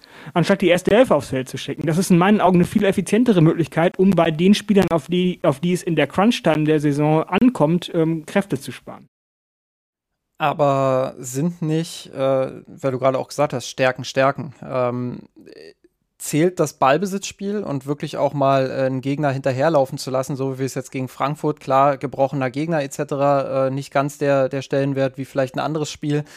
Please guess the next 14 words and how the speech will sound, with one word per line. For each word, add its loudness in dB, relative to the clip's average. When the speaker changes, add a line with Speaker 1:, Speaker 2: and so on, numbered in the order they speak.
Speaker 2:
äh, -2
wo -4
man 0
ein -4
bisschen -4
mehr 2
gefordert 0
wird -4
vom -4
Gegner -4
auch. 0
Ähm, -4
aber 2
sind -6